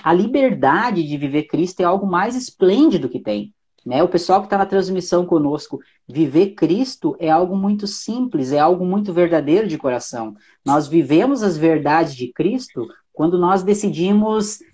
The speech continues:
é, dizer assim, "Cristo, realmente eu quero te conhecer. Espírito Santo, me leva pra mais perto de Cristo." E, e aí a gente, o que a gente faz, né? O que que é a oração? A oração é o fato de tu conversar com Deus. "Ah, mas conversar, ele vai me ouvir?"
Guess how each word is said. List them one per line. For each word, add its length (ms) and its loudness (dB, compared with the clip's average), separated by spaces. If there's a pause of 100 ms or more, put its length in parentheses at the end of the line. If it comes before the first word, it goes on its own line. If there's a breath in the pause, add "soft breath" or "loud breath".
(120 soft breath)
é, 360 2
dizer 340 2
assim, 300 -4
"Cristo, 340 -4
realmente 360 -4
eu 80 -6
quero 220 -2
te 100 -12
conhecer. 500 -8 (240)
Espírito 440 -4
Santo, 420 -4
me 80 2
leva 640 0 (180)
pra 140 0
mais 260 0
perto 360 -2
de 80 -10
Cristo." 420 0
E, 40 6 (200)
e 80 4
aí 140 6
a 40 6
gente, 200 2
o 40 -18
que 60 -6
a 20 -6
gente 220 -4
faz, 360 2
né? 160 0
O 20 -12
que 140 -4
que 100 -2
é 40 4
a 60 4
oração? 720 2 (420)
A 80 0
oração 460 0
é 60 2
o 40 -4
fato 460 0
de 120 -8
tu 120 -10
conversar 640 -2
com 180 -4
Deus. 500 -10
"Ah, 220 -2
mas 160 -2
conversar, 680 2
ele 140 0
vai 160 0
me 120 0
ouvir?" 600 0